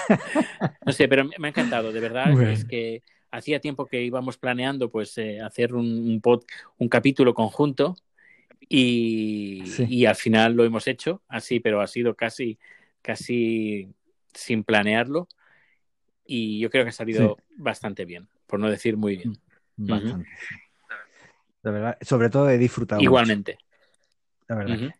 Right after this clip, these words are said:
Speaker 2: Pues nada,
Speaker 1: Bueno.
Speaker 2: pues muchísimas gracias, Víctor. Nos escuchamos.
Speaker 1: Muchísimas gracias.
Speaker 2: Nos escuchamos y veremos a ver qué, qué es lo que opi-,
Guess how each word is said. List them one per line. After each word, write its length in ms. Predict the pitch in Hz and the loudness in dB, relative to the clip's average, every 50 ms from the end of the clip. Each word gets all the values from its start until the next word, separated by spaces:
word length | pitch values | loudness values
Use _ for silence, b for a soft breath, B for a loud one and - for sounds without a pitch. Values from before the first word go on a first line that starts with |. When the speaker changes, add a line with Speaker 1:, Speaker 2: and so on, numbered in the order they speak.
| b b b b b b b b b b b b b b b _ | b b b b b b b b b b b b b b b _
Speaker 2:
Pues 260 | - 143 139 127 107 117 | 2 4 4 4 4 4
nada, 220 | 117 113 123 127 | 4 4 4 2
Speaker 1:
Bueno. 180 | 107 101 92 92 | 0 -2 -2 -4
Speaker 2:
pues 140 | 127 117 | -4 -4
muchísimas 540 | 120 120 117 - 135 131 - 151 139 131 120 | -4 -8 -8 -8 -8 -6 -6 -6 -6 -6 -6
gracias, 420 | 123 139 135 131 - 156 143 127 131 | -4 -6 -6 -4 -4 -6 -6 -6 -6
Víctor. 360 | 139 135 _ - 165 151 - - - b b b b b b b b b _ | -10 -8 _ -2 -2 -2 -4 -8 -18 b b b b b b b b b _
Nos 360 | - 156 117 113 107 - - | -12 -8 -6 -6 -6 -6 -8
escuchamos. 680 | 110 - - - 117 - - 143 143 143 147 156 190 143 | -8 -8 -4 -6 -4 0 2 2 2 2 2 -2 0 0
Speaker 1:
Muchísimas 680 | 107 101 - - 101 117 110 107 110 110 107 104 107 107 | -2 -2 -2 -2 -2 0 0 2 2 2 0 0 -2 -2
gracias. 280 | 113 117 117 _ _ _ - - | -2 -2 -2 _ _ _ -12 -8
Speaker 2:
Nos 160 | 123 110 120 | -8 -6 -6
escuchamos 640 | 117 - - 123 117 - 131 135 147 156 143 - - | -6 -4 -4 -4 -2 -2 -2 -2 -2 -4 -6 -4 -4
y 280 | 127 120 120 117 113 113 | -4 -2 -2 -2 -2 2
veremos 380 | 107 120 123 127 131 123 - | 2 2 2 2 -2 -2 -2
a 60 | 123 | 0
ver 140 | 123 127 120 - | 0 0 0 -2
qué, 340 | - 123 120 117 110 107 - | -4 -2 -2 -2 -4 -6 -10
qué 80 | - | -10
es 80 | 127 120 | -6 -4
lo 100 | 139 123 | -4 -2
que 100 | - 131 | -2 -2
opi-, 200 | 110 - - - | -4 -4 -10 -20